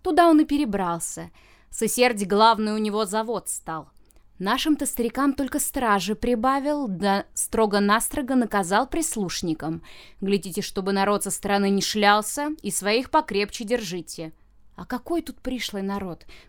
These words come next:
коли вовсе на устранении наш завод стоит? В Сысердь дорогу прорубили, конечно, только она в те годы, сказывают, шибко худая была.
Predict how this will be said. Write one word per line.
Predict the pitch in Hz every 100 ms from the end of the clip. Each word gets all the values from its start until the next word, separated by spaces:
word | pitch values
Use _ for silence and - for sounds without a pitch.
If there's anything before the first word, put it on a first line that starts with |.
| -
коли | 294 302
вовсе | 277 285 - 226
на | 202 208
устранении | 214 - 226 220 240 285 269 202
наш | 208 233
завод | 196 233 208 185
стоит? | - - 170 156 - - - _ _
В | -
Сысердь | 320 311 381 269
дорогу | 311 339 311
прорубили, | 320 320 330 359 415 294
конечно, | 202 202 196 185 - 185 175 - -
только | - 330 330
она | 311 311
в |
те | - 302
годы, | 285 285
сказывают, | 277 285 269 262 277
шибко | - 285 - 269
худая | - 233 196 180
была. | 165 170 160